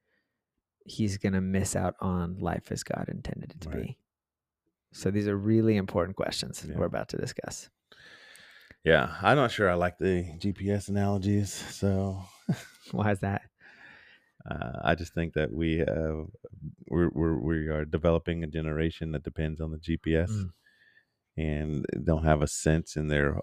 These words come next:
Speaker 2: own head of north, south, east, and west.
Speaker 1: Mm.
Speaker 2: And did we talk about this before?
Speaker 1: Yes.
Speaker 2: On air or off air?
Speaker 1: Both.
Speaker 2: We did.
Speaker 1: Actually, I don't know.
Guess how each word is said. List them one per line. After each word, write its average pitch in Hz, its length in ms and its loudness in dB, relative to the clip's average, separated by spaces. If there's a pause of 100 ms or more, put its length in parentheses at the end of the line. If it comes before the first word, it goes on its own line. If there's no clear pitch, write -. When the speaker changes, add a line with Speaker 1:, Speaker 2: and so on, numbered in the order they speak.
Speaker 2:
own 82 260 2
head 78 500 6 (100)
of 76 320 -10 (800)
north, 80 220 2
south, 76 400 4
east, 80 240 -2
and 76 100 -8
west. 78 380 -4
Speaker 1:
Mm. 101 100 -2
Speaker 2:
And 92 200 -6 (800)
did 85 100 -2
we 85 60 2
talk 82 180 2
about 82 180 -2
this 87 140 -6
before? 85 360 -4 (380)
Speaker 1:
Yes. 101 520 2 (220)
Speaker 2:
On 82 220 4
air 87 260 4
or 73 80 -4
off 76 220 -2
air? - 260 -2 (140)
Speaker 1:
Both. 90 360 -2 (380)
Speaker 2:
We 101 120 0
did. 117 100 6
Speaker 1:
Actually, 117 480 2 (100)
I 131 80 -2
don't 147 120 0
know. 92 220 0